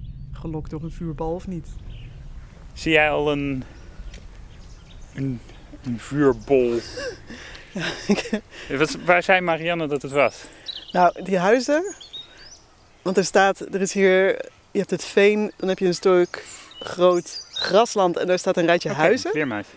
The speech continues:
Speaker 2: Nog één. Sorry.
Speaker 1: <laughs> Oké. <laughs> We hebben nu,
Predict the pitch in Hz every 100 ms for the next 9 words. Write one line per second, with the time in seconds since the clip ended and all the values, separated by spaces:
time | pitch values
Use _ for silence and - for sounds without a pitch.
0 | - - 120 98 - - - _ _ _
1 | - _ _ _ _ _ _ _ 1077 1077
2 | _ - 1077 _ - - - - - -
3 | _ - - 123 95 - - - 165 -
4 | 349 427 - - 190 143 - 190 214 -
5 | 139 - - 220 - - - - - -
6 | - - - 185 180 170 170